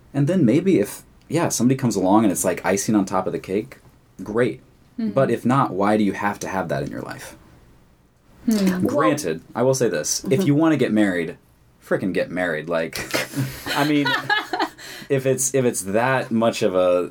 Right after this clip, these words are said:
Speaker 1: thing to you, but I feel like a lot of people use it as a way to get out of either a current situation or they're super fearful of the future and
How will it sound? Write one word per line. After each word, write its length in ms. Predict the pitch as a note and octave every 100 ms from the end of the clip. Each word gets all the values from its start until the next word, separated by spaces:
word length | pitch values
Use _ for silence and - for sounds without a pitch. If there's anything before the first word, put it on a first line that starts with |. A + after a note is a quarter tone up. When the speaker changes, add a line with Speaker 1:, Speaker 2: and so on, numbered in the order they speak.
| -
Speaker 1:
thing 340 | - A#2+ A#2 A#2+
to 120 | F#2+
you, 100 | F2
but 140 | G2
I 100 | G#2
feel 220 | G#2+ C3+ B2+
like 160 | A#2
a 40 | G2
lot 240 | G2 G#2+
of 100 | A2
people 300 | A#2 G#2 G2
use 260 | F2 F2+ F#2
it 160 | F2
as 140 | E2+ E2
a 60 | D#2+
way 380 | E2 E2+ E2+ D#2+
to 420 | - E2 D#2+ D#2+
get 200 | E2 E2
out 180 | D#2+ D#2
of 380 | D2+ - - - F2+
either 220 | F#2 F#2 E2
a 40 |
current 200 | - E2
situation 760 | - - E2 F2 - G#2 A2+ A#2 - - -
or 220 | - E2+ D#2+
they're 140 | D#2+
super 400 | - - A2 F#2+
fearful 500 | - F2 E2 - -
of 140 | F2 D#2+
the 60 |
future 560 | - E2+ D#2+ E2+ D#2+ F2
and 480 | D#2+ D#2+ D#2 D2+